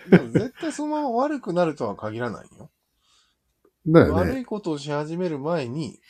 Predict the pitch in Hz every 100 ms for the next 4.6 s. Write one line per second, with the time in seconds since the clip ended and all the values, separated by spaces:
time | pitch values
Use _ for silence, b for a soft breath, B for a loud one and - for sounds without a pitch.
0 | b b _ _ _ _ _ - 107 85
1 | 127 127 143 156 165 - - - 90 -
2 | _ _ _ - - 123 123 127 127 113
3 | 90 80 - 87 - - 104 113 147 147
4 | 143 165 165 175 185 98